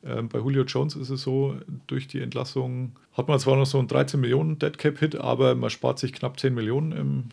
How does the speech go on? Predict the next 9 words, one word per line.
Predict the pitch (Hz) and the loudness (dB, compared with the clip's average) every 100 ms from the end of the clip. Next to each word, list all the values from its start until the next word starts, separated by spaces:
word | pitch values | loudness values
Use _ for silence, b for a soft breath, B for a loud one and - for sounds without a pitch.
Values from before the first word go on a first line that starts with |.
| - | -10
im | 131 | -10
Salary | 117 135 135 135 | -6 -2 0 -2
Cap | 135 143 147 _ | -2 -4 -4 _
und, | - 123 117 120 - - | -10 -4 -4 -4 -8 -8
ähm, | - 135 131 135 | -6 -4 -4 -4
er | - | -2
hat | 123 - | -4 -2
einfach | 131 135 131 | -6 -4 -6
dann, | - 120 123 135 | -4 -4 -2 -4